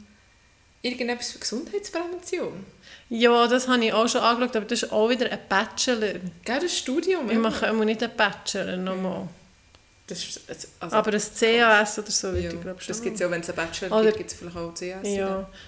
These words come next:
Speaker 2: und, oder weißt du, zum Beispiel die Rheuma-Liga hat ja viel so mega Kü-, also viel so
Speaker 1: Viel so mega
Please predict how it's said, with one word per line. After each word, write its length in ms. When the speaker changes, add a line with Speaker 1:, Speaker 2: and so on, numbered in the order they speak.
Speaker 2:
und, 300
oder 220
weißt 200
du, 0
zum 80
Beispiel 260
die 160
Rheuma-Liga 640
hat 160
ja 140
viel 240
so 160
mega 260
Kü-, 380
also 140
viel 140
so 120
Speaker 1:
Viel 420
so 140
mega 300